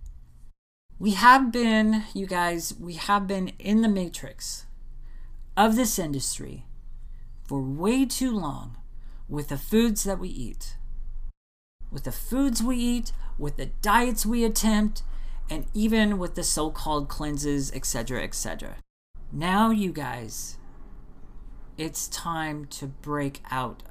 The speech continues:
of that entire system and way of thinking and create new habits. It's time to cast that away, because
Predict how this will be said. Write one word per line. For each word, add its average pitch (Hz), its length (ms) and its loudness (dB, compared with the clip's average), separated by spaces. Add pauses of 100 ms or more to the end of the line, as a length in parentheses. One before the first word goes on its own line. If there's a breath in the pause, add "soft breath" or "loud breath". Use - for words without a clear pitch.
of 123 140 -10
that 127 320 0
entire 131 720 -4
system 170 720 -6 (580 soft breath)
and 139 220 -2
way 139 180 0
of 131 100 -4
thinking 123 560 -10 (1500)
and 131 320 -2 (720)
create - 760 -8 (460)
new 139 540 2 (680)
habits. - 600 -8 (1600)
It's - 220 -8
time 180 340 -2
to 185 60 -2
cast - 560 -4
that 139 200 0
away, 127 280 -6
because 131 680 -6